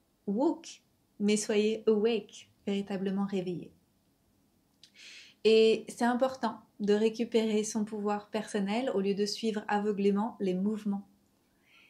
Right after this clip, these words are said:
Et pour ça, il faut reprendre, euh, le chemin de sa puissance personnelle et cultiver une pensée libre,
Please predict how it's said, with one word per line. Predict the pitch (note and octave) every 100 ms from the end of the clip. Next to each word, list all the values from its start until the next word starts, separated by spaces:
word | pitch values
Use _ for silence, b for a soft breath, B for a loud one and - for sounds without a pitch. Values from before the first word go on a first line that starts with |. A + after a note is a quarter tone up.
| b -
Et | F#3+ F#3 F3+ F3 - -
pour | G#3+
ça, | - A#3 C4+ D4+ -
il | G3+
faut | G#3+
reprendre, | G#3 G3+ - A3 A3+ G#3
euh, | F#3+ F#3 F#3 b b b
le | G#3+
chemin | A3 C4 A3 G3 - _ -
de | F#3 F#3+ F3+
sa | F3+ G3
puissance | G3+ G3+ G#3 G#3
personnelle | G#3+ - G#3 A#3+ D4
et |
cultiver | - G#3 G3+ - G#3+
une | A#3+ A#3
pensée | G#3+ G#3 G3+
libre, | F3+ G3 G3+